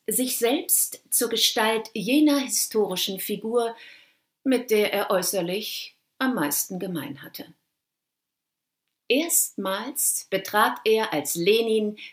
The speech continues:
den Roten Platz. Überrascht von dem Verdienst,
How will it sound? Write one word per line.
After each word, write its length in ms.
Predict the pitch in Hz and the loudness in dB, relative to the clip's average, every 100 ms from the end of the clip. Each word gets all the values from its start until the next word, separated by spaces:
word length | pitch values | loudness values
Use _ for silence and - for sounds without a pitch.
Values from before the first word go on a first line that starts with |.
| - | 2
den 180 | 156 143 | 4 4
Roten 480 | 147 160 - 160 | 4 0 0 -2
Platz. 540 | 151 - - - - - _ _ _ _ _ _ _ - | -4 -12 -4 -4 -4 -10 _ _ _ _ _ _ _ -4
Überrascht 600 | - 214 269 330 - - | 2 2 2 2 0 0
von 140 | 175 156 | -2 0
dem 200 | 151 - | 0 0
Verdienst, 680 | 165 - 277 262 - - | -4 4 6 6 4 -4